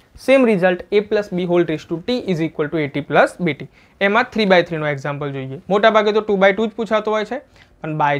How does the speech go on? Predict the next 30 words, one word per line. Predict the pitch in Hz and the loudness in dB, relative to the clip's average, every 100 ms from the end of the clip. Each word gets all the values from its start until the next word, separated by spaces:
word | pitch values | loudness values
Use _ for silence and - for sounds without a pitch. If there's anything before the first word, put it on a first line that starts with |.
| 143 | 2
chance | 185 165 143 - _ 160 | 2 2 -4 -16 _ -14
જો | 147 | -14
three | - 160 156 | -8 -2 0
by | |
three | 160 160 | 0 -6
પૂછાઈ | 160 147 147 | -8 -6 -2
જાય | 143 | -2
તો | 143 | -2
એ | 143 | -4
આપણને | 135 143 143 | -4 -4 -6
આવડવો | 143 131 135 220 311 | -4 -2 0 0 0
જોઈએ. | 180 151 131 127 - - _ - | -4 -6 -6 -12 -20 -20 _ -2
Three | 220 254 | 2 4
by | 254 | 4
three | 269 | 2
તમારે | 247 247 | 2 2
પૂછાયો | 233 233 226 | 0 2 2
છે | 220 233 | 2 0
જાન્યુઆરી | 185 180 196 196 196 | 0 2 2 2 2
ટુ | 180 | -2
થાઉઝન્ડ | 165 165 160 226 370 - _ _ _ _ _ _ _ _ - | 0 -2 0 -2 -2 -10 _ _ _ _ _ _ _ _ 2
એટીનમાં, | 180 170 151 139 139 | 4 4 -2 -4 -2
જુ-, | 175 190 190 | 0 0 -2
જી | 185 196 | -4 -2
ટી | 202 | -2
યુ | 202 | 0
નો | 196 | 2
જ | |
એક્ઝામ્પલ | 170 147 147 139 139 | 0 0 -4 -4 -8
છે. | 147 | -12